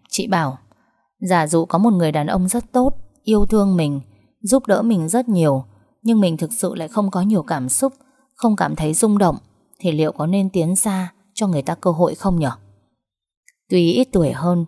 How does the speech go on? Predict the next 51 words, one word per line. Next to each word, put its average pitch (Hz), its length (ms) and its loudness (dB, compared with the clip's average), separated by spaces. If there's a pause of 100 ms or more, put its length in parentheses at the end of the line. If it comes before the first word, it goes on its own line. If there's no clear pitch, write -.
(280)
nhưng 175 280 2
trong 196 220 -2
tình 151 220 -4
trường, 135 340 -2 (320)
kinh 214 180 2
nghiệm 165 160 0
của 147 180 0
Diệp 139 260 -2
hơn 208 220 -2
hẳn 156 220 -2
Hà. 139 400 -4 (500)
Chỉ 196 160 -2
ít 277 200 -4
thì 220 200 -2
từ 165 120 -2
ngày 151 280 -4
hai 190 200 -6
chị 190 160 -4
em 190 200 -4
lớn 175 220 0
đến 185 220 0
giờ, 156 280 -2 (400)
ngoài 165 260 -4
mấy 170 120 -2
cái 240 160 -2
chuyện 185 240 -4
tình 151 260 -4
yêu, 202 420 -2
học 165 260 -8
trò 156 180 -2
ngây 170 220 -2
thơ 190 160 0
của 156 160 -4
chị 139 240 -8
gái, 156 340 -6 (460)
chưa 240 160 0
bao 208 160 0
giờ 160 240 0
Diệp 147 240 -4
thấy 160 180 -2
Hà 196 240 -2
có 156 140 -4
một 202 160 0
mối 151 260 -4
tình 165 180 -2
nghiêm 165 220 -2
túc, 269 180 2 (160)
người 156 240 -2
lớn 143 240 -2
nào 196 160 -2
cả. 139 320 -4